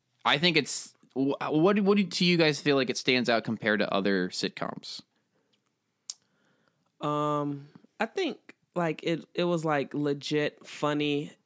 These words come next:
Speaker 2: but, like, not, like, trying to be, like,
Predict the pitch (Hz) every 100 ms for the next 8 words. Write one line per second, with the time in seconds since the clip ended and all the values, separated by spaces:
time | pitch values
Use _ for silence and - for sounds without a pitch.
0 | - 139 123 127 131 127 135 131 127 127
1 | - _ - _ _ _ _ _ 135 127
2 | - - _ _ - - 131 135 151 151
3 | 160 160 151 127 123